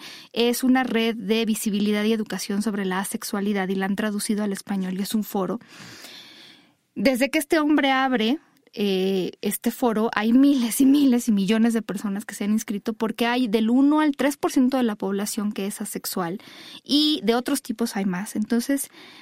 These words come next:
claro que ustedes pueden acercarse y pueden darse cuenta de que no son los únicos o las únicas. Y no estamos hablando solamente de periodos de asexualidad. Esto es muy importante porque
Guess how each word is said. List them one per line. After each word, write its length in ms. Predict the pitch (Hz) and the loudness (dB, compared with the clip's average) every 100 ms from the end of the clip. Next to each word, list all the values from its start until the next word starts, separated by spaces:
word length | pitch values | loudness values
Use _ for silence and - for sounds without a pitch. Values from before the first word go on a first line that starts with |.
| _ | _
claro 260 | 302 320 349 | 0 2 0
que 140 | - | 0
ustedes 380 | 254 277 294 - | 0 0 0 0
pueden 300 | 269 294 302 | 0 4 4
acercarse 680 | 254 208 - 214 214 254 - | 2 -2 -4 -4 -2 -2 -2
y 100 | 226 | -4
pueden 360 | - 220 254 | -4 0 2
darse 260 | 240 220 247 | 2 0 -4
cuenta 300 | 233 208 220 | -4 -2 -2
de 120 | 220 | -6
que 100 | - | -6
no 240 | 190 190 202 | -4 -4 -4
son 180 | - 208 | -4 -4
los 160 | 208 | -4
únicos 400 | 104 190 - 202 | -4 -4 -6 -8
o 60 | 214 | -4
las 200 | 240 - | -4 0
únicas. 440 | 320 285 202 - - | 0 0 -2 -8 0
Y 120 | 254 | 2
no 100 | 311 | 2
estamos 380 | 330 415 403 - | 0 -2 -2 0
hablando 320 | 254 233 240 | 2 2 0
solamente 500 | 254 240 233 214 233 | 0 2 2 2 0
de 100 | 220 | 0
periodos 520 | - 202 196 196 202 | -2 -2 0 -2 -2
de 80 | 196 | -2
asexualidad. 720 | 196 - - 196 190 190 202 | -4 -8 -6 -4 -2 0 -2
Esto 220 | 196 - | -4 -4
es 60 | 226 | 2
muy 120 | 240 | 4
importante 560 | 226 202 190 220 208 - | 2 0 -2 -2 -2 -6
porque 340 | - - - | -10 -10 -10